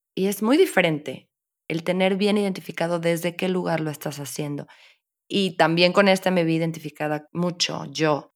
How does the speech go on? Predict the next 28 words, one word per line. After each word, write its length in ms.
No 260
todas 300
las 120
publicaciones 680
que 120
hago 360
vienen 400
desde 280
esta 540
espiritualidad 960
y 80
desde, 320
desde 600
estas 280
ganas 340
de 100
compartir 500
algo 220
de 80
valor. 320
Muchas 280
veces 320
sí 380
caigo 320
en 100
esto 300
de 80
impresionar. 800